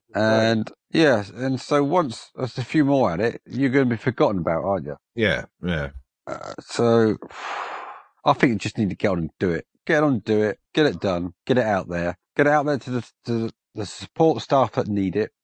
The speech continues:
Speaker 2: first of all,
Speaker 3: Yeah, yep,
Speaker 2: because
Speaker 3: yep.
Speaker 2: they are one of the most important people. Uh,
Speaker 1: Mm.
Speaker 2: it's all the supporting staff, and then filter it down as you go along.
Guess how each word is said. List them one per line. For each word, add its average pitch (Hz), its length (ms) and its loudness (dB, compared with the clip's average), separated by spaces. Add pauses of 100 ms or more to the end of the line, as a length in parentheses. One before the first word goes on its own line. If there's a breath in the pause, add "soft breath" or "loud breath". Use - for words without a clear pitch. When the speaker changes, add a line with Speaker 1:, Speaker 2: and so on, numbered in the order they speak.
(120)
Speaker 2:
first 110 280 -2
of 90 120 -6
all, 92 240 0
Speaker 3:
Yeah, 90 160 -4 (160)
yep, - 120 -2
Speaker 2:
because 98 260 0
Speaker 3:
yep. 90 180 -2
Speaker 2:
they 117 220 4
are 107 180 6
one 110 160 4
of 107 40 2
the 107 60 2
most 104 260 0
important 95 480 -2
people. 107 440 -2 (100)
Uh, 90 240 0
Speaker 1:
Mm. 98 240 -8
Speaker 2:
it's 95 180 -4
all 107 120 4
the 92 80 2
supporting 92 520 0
staff, 101 520 0 (180)
and 98 520 0
then 104 420 2 (160)
filter 98 420 2
it 82 140 -6
down 92 460 0 (140)
as 101 220 -2
you 98 80 0
go 95 200 2
along. 82 260 -2